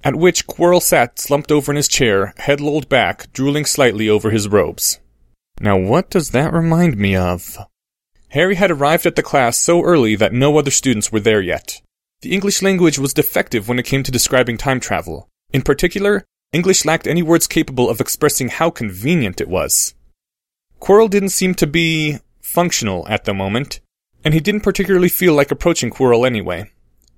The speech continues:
Harry selected a desk, climbed up to it, sat down, and retrieved the defense textbook. He was around seven-eighths of the way through.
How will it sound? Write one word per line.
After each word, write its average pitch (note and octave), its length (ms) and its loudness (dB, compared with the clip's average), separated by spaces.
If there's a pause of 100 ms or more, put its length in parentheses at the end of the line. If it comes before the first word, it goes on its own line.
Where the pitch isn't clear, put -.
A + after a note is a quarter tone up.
(260)
Harry F#3 200 2
selected F#3+ 400 -2
a G3 80 2
desk, B2+ 520 0
climbed E3+ 340 0
up F3 140 0
to A2 180 2
it, - 180 -2 (100)
sat D#3+ 300 0
down, A2 400 2
and A#2+ 100 0
retrieved D3 440 2
the C3 40 2
defense B2+ 380 0
textbook. - 640 -8 (400)
He - 160 -4
was E3+ 180 0
around C3+ 280 0
seven-eighths E3+ 560 0
of C3 100 -2
the C3+ 80 2
way C3 160 2
through. A#2 400 -4